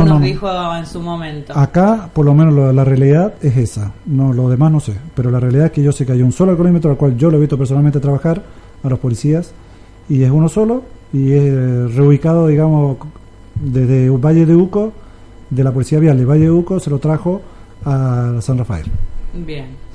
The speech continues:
Speaker 1: Bueno, comisario, agradecerle como siempre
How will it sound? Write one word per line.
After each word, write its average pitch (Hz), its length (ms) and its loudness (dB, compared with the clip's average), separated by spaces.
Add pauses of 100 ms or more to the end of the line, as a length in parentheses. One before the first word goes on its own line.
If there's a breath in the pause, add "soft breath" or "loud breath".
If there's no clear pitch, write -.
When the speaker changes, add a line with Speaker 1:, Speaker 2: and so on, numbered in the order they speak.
(340 loud breath)
Speaker 1:
Bueno, 214 580 -6
comisario, 247 580 -8 (300 loud breath)
agradecerle 214 720 -4
como 196 200 -12
siempre 214 880 -8